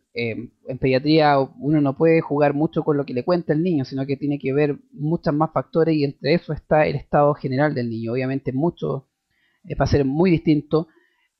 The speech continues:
la presencia de un niño que está decaído, que está con evidente cara de,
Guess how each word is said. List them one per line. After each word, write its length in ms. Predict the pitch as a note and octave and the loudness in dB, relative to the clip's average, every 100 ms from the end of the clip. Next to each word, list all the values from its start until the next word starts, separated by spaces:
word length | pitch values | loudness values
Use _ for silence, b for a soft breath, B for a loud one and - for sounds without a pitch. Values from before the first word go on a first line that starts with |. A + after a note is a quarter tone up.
| - | -6
la 400 | B2+ B2+ B2+ - | 0 2 2 -2
presencia 460 | C3+ - D#3 D3 | -4 0 2 2
de 60 | B2+ | 2
un 60 | |
niño 240 | C3+ C#3+ C#3 | 2 2 0
que 60 | |
está 240 | C3+ - C3+ | -4 0 0
decaído, 600 | C3 B2+ C3 C#3 C3+ B2+ | 2 0 0 2 2 0
que 60 | |
está 240 | C3 - C#3 | -4 -2 -2
con 480 | C3+ C3 B2+ B2+ - | 0 -2 -2 -4 -8
evidente 520 | B2 B2 C3+ D3 B2+ | -6 -2 -2 -2 -4
cara 300 | C3 C#3 C3+ | 0 2 2
de, 320 | B2 B2 - | 0 -2 -6